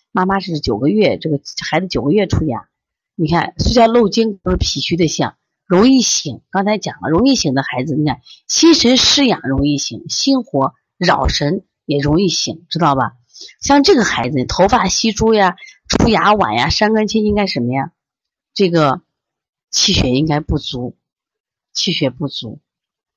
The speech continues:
睡着以后，手和脚有时候会轻轻的颤抖，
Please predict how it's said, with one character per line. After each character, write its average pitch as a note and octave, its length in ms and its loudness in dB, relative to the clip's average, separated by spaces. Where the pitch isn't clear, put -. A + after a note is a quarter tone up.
睡 G#3 220 2
着 D#3+ 180 4
以 D#3+ 160 2
后， D#3+ 220 0
手 - 180 0
和 F3+ 220 0
脚 B2+ 200 0
有 B2 120 -2
时 - 100 -8
候 D3 80 0
会 D3 80 0
轻 E3+ 260 -2
轻 D#3+ 120 2
的 D#3 100 0
颤 C#3 260 -2
抖， - 200 -8